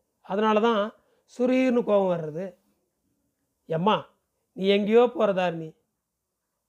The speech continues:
எங்கேயும் போகல, எனக்கு பட்டதை சொல்றேன். அவ அப்பா இங்க வந்திருந்தப்ப கூட சொன்னார்,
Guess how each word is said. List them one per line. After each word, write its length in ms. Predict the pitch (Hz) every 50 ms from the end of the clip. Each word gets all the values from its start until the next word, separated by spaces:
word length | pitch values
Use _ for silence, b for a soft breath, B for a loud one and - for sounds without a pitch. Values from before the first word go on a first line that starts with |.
| _ _ _ _ -
எங்கேயும் 400 | 185 190 208 214 208 233 240 196 214
போகல, 220 | 214 202 196 175 160 - _ _ _ _ _ _ _ -
எனக்கு 200 | 175 175 175 170 170
பட்டதை 360 | - 190 185 - 247 233 240
சொல்றேன். 340 | 233 233 214 185 170 156 - _ _ _ _ _ _ _ _ _ _ _ _ _ _ _ _ -
அவ 160 | - 202 202 202
அப்பா 220 | 196 196 269 262
இங்க 160 | 247 226 220
வந்திருந்தப்ப 500 | 202 208 220 233 240 220 220 190 - 233 180
கூட 180 | 202 220 226
சொன்னார், 320 | 175 220 202 196 185 165